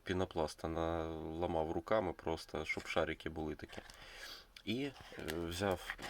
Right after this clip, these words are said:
цієї земельки, то, що я буду сажати, і отак утрамбував, е, щоб воно там впресувалось. Земля, ну, це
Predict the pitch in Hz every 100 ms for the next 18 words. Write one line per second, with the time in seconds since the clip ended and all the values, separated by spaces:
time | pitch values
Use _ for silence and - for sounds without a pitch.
0 | - - - - - 92 87 104 131 143
1 | - 85 - - - - - - 85 80
2 | 80 82 - 80 76 - - - - -
3 | - - 110 117 - 104 - - - 95
4 | - 95 90 107 127 120 - - - -
5 | - - - - - - - - - -
6 | - - - - - - - - - -
7 | 85 92 90 90 87 - - 95 - 90
8 | 78 71 - - - - - - - 90
9 | 95 107 135 147 - - - - - 98
10 | 85 -